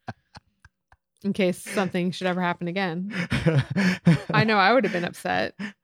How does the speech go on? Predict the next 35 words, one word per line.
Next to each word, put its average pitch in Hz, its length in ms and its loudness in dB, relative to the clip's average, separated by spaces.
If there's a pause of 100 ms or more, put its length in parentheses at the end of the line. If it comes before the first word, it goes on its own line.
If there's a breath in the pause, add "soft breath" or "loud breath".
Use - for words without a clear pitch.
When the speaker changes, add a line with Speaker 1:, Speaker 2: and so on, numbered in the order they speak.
(100)
Speaker 2:
I 208 80 6
have 220 120 2
six - 280 -4
Cory 220 260 0
cats 175 340 -4
in 180 60 -4
a 175 80 -4
tank, 175 300 -6
and 180 100 -2
if, 175 240 -6
like, 180 300 -4
something 190 200 -6
happened, 180 240 -4
they 180 80 -2
were 185 80 -2
like, 190 140 -4
"Oh, 233 140 2
we 208 160 0
flushed 196 300 -4
them 196 100 -6
down 185 140 -4
the 185 60 -6
toilet," 202 380 -4
I'd 180 140 -4
be 180 100 -6
like, 185 300 -4
"You're 226 140 0
monsters." 180 1000 -2 (1300)
They 196 220 -2
have 226 220 2
feelings. 185 760 -4
That's 208 240 -2
a 214 80 -2
horrible 202 680 -2
way. 175 440 0